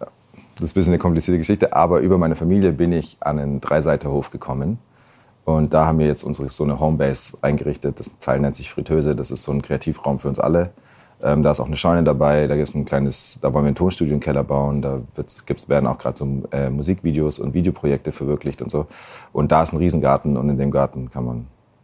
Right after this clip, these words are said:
relativ ungestört und die Nachbarn sind alle nett und so kann man da ganz gut Konzerte veranstalten.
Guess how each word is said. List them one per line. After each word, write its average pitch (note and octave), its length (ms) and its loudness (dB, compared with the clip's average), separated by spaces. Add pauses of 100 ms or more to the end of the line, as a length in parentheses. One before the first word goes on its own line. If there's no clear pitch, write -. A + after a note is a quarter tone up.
(200)
relativ C#2+ 340 -2
ungestört C#2 480 -2
und C2+ 60 -2
die B1+ 80 -2
Nachbarn C2+ 260 -2
sind B1+ 140 -4
alle B1+ 120 -4
nett C2 240 -4
und - 60 -14
so B1+ 160 -8
kann C2 200 -8
man B1+ 120 -6
da B1+ 80 -4
ganz B1+ 240 -10
gut - 180 -16
Konzerte - 360 -10
veranstalten. - 560 -12